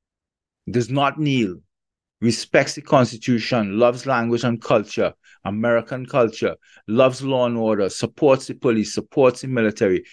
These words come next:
who will gut the H H S, burn it down to the studs, who will gut and raise the C D C, the N I H, the F D A, first chance they get, burn it to the floor, and relocate all the staff to Alcatraz,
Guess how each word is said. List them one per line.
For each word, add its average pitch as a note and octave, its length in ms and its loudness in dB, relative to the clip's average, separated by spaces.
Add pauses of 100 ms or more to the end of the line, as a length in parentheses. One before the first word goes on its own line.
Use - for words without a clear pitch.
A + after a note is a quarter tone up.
(300)
who D#3 80 -2
will C#3+ 160 0
gut C#3 400 -4
the C3+ 240 0
H A#2 160 -2
H A#2 220 -4
S, A2+ 120 2
burn B2 300 -2
it C#3 80 -12
down C3+ 240 -2
to C#3+ 80 -2
the A#2+ 100 -2
studs, - 680 -4 (680)
who D#3 60 -4
will D3+ 160 0
gut C#3 400 -2
and B2 220 -2 (120)
raise C#3 320 0
the C3 80 -10
C - 240 2
D A#2 100 0
C, C3+ 220 0
the C3 160 -4
N A#2+ 160 0
I A#2+ 80 0
H, B2 260 0
the - 180 -6
F A2+ 220 2
D B2 160 0
A, A2+ 60 0
first C#3 360 -4
chance B2 300 0
they A#2 140 -8
get, A2 260 2 (140)
burn C3+ 220 2
it D3 100 -6
to D#3 100 -4
the C#3 60 -6
floor, C3+ 540 -4 (440)
and A#2+ 140 -2
relocate B2+ 480 0
all C#3 160 0
the C#3+ 80 -6
staff B2+ 400 0
to C#3+ 60 -6
Alcatraz, A2 800 -2